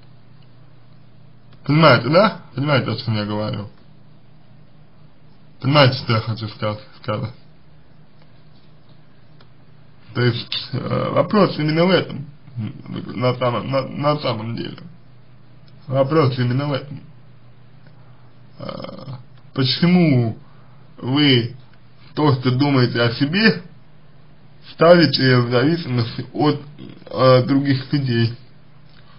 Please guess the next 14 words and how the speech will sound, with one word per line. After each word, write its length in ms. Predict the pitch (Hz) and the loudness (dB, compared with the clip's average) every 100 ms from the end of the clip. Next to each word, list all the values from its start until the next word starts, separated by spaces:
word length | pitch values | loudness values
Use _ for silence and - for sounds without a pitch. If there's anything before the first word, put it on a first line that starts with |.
| - - - - - - - - - - - - | -20 -20 -20 -20 -20 -20 -20 -20 -20 -20 -20 -10
Так, 340 | - 160 110 - | 4 6 6 -2
и 60 | 123 | -6
как 160 | 170 180 | -2 2
только 200 | 190 175 | 4 4
я 200 | 165 151 | 4 2
перестала, 760 | 156 165 131 175 156 147 139 - | 2 2 4 4 6 6 4 2
а, 380 | 123 143 - - | 6 6 6 -2
отношения 560 | 170 139 - 220 208 | 2 2 2 -2 0
в 40 | 151 | -2
этом 120 | 151 | -2
году 240 | 160 165 | -2 0
держались 500 | 147 151 156 151 - | 2 4 4 2 0
на 180 | 156 160 | 2 4
интиме. 520 | 165 135 139 120 - | 2 2 -2 -2 -6